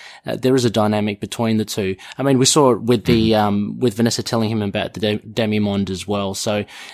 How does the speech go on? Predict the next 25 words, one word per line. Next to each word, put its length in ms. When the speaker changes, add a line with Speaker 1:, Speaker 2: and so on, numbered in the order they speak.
Speaker 1:
um, 400
there's, 680
uh, 320
yeah, 160
there's 180
just 160
something 240
there 180
that 160
I 120
found 240
quite 200
interesting, 480
how 200
he 160
sides 360
with 160
her, 280
although 640
what 160
you're 120
saying 320
as 140
well, 440
um, 640